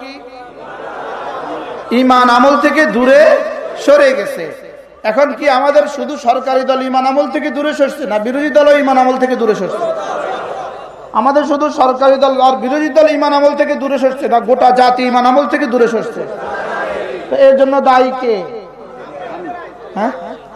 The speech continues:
আরে বুঝে বলেন, এর জন্য দায়ী কে? এর জন্য বিরোধী দল দায়ী, এর জন্য সরকারি দল দায়ী, মূলত এর জন্য দায়ী কে? আমি, আমি। বলেন কে দায়ী? যদি প্রত্যেকেই মনে করতে পারি যে আমি দায়ী,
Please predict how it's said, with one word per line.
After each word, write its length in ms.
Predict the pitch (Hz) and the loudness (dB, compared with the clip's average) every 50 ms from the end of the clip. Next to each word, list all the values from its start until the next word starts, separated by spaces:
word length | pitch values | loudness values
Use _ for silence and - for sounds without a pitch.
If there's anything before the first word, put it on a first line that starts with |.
| 240 294 285 277 - - - - - - - - | -16 -16 -14 -14 -16 -16 -16 -14 -14 -16 -16 -6
আরে 180 | - 226 247 247 | 0 0 2 2
বুঝে 300 | 220 247 269 240 294 294 | 4 2 4 4 4 6
বলেন, 280 | 285 285 285 269 254 | 6 6 6 4 4
এর 120 | 262 254 247 | 4 4 4
জন্য 180 | 277 269 269 | 4 4 4
দায়ী 320 | 262 - 262 262 269 262 262 - | 4 4 4 4 4 2 2 2
কে? 240 | 277 254 240 220 185 - - 240 220 - - 170 165 - - - - - - - - - - - - - - - | 4 4 4 4 2 0 -4 -6 -8 -8 -10 -8 -8 -8 -8 -10 -10 -10 -10 -10 -8 -8 -8 -10 -10 -10 -6 0
এর 160 | - 254 262 254 | 0 2 2 2
জন্য 140 | 294 294 | 2 2
বিরোধী 360 | 285 240 240 269 269 294 302 302 | 2 2 2 2 2 2 4 4
দল 220 | 294 294 294 294 | 4 4 4 4
দায়ী, 300 | 254 269 240 214 190 185 - 240 214 190 190 - - - - - - - - - - - - - - | 4 4 4 4 2 0 -2 -6 -8 -10 -10 -12 -12 -12 -10 -10 -8 -6 -6 -6 -6 -8 -8 0 0
এর 160 | 247 254 254 | 2 2 2
জন্য 200 | 285 277 277 262 | 2 2 2 2
সরকারি 420 | - 269 269 262 254 269 277 277 | 2 2 2 4 4 4 2 4
দল 200 | 269 277 269 262 | 4 4 4 4
দায়ী, 320 | 247 214 214 202 - - - - - - - - - - - - - - - - - | 4 4 2 2 2 0 -2 -6 -10 -10 -10 -10 -10 -8 -8 -10 -10 -12 -12 -10 -6
মূলত 320 | 226 285 294 294 285 294 | -2 2 2 2 4 6
এর 160 | 294 294 269 | 4 4 4
জন্য 200 | 254 277 285 294 | 2 -2 -2 0
দায়ী 300 | 269 277 269 254 269 269 269 269 | 2 2 4 4 4 2 0 -2
কে? 220 | 254 240 214 180 156 - 233 214 180 - - - - - - 719 698 - - - - - - | -4 -4 -4 -4 -8 -12 -14 -16 -16 -16 -16 -14 -14 -10 -10 -8 -8 -8 -10 -12 -12 -8 -2
আমি, 340 | 233 240 269 269 277 269 233 - | 0 0 0 0 -2 -4 -4 -4
আমি। 340 | 220 220 220 220 214 196 180 - - - - - - - - - - - - - - - - | -4 -4 -4 -4 -6 -8 -10 -12 -14 -18 -20 -20 -20 -20 -20 -20 -20 -20 -20 -20 -20 -10 -2
বলেন 260 | 214 240 269 254 247 202 | 0 0 0 0 -2 0
কে 220 | - 269 285 277 | 2 4 4 6
দায়ী? 280 | 277 269 247 233 220 208 180 - - - - - - - 196 - 185 - - - - - - - | 6 4 4 4 2 2 0 -4 -6 -6 -8 -8 -6 -4 -2 -2 -2 -2 -4 -6 -8 -10 -6 -4
যদি 140 | 233 240 277 | -2 -2 -2
প্রত্যেকেই 500 | - - 285 277 285 277 302 294 277 320 | 0 0 0 0 0 -2 -4 -2 -2 0
মনে 260 | 320 302 285 277 277 | 0 0 0 -2 -2
করতে 280 | 269 269 277 277 - 302 | -2 -2 -4 -2 -2 0
পারি 180 | 277 302 302 294 | 2 2 2 2
যে 100 | 302 302 | 0 0
আমি 340 | 302 262 277 285 311 320 | 0 0 0 0 -2 -2
দায়ী, 360 | 294 269 254 220 208 208 208 | 0 2 2 2 0 -2 -4